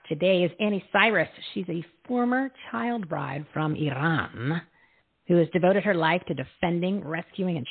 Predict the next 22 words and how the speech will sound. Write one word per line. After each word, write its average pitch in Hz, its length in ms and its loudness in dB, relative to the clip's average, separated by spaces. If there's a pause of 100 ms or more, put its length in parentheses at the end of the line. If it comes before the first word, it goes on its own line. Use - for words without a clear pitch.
shining 165 240 0
a 160 40 2
light 165 220 2
on 160 100 -2
the 143 60 -2
plight - 300 0
of 139 100 -6
women 185 300 2
and 147 160 0
girls 180 360 4 (300)
suffering 185 460 0
oppression 160 920 -2
around 156 560 -4
the 151 80 -4
world, 160 420 -2
particularly 156 640 -6 (420)
where 160 160 2 (140)
fundamentalist 160 640 0 (480)
Islam 113 640 -4
has 131 180 -8 (220)
taken 151 320 0
hold. 147 560 2